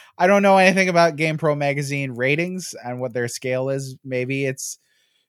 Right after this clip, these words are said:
you know, skewed in one way or another, but the fundamental point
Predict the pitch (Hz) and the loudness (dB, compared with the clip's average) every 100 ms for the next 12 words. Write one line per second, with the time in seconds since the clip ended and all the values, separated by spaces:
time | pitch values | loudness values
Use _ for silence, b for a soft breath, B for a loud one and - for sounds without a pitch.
0 | _ 131 131 131 - 139 143 139 131 135 | _ -6 -4 -4 -6 -4 -4 -4 -4 -6
1 | 131 131 127 123 127 135 139 120 151 127 | -4 -2 -2 -2 -4 -6 -6 0 2 2
2 | - - 131 123 - 180 151 147 240 269 | -2 -8 -6 -6 -2 -2 -2 -2 -4 -2
3 | 214 147 131 117 113 | -6 -6 -10 -10 -10